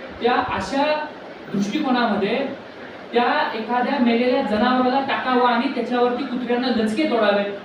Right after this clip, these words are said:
तसंच त्या स्त्रीकडे तो समाज बघायचा आणि त्याच्यातून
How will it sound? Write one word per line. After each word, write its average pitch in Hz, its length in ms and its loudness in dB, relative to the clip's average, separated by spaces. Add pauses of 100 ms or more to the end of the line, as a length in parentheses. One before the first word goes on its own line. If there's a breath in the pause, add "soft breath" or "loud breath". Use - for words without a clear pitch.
(720)
तसंच 277 340 0
त्या 269 100 0
स्त्रीकडे 254 520 0
तो 269 80 -2
समाज 247 360 2
बघायचा 214 380 0
आणि 247 320 2
त्याच्यातून 240 640 0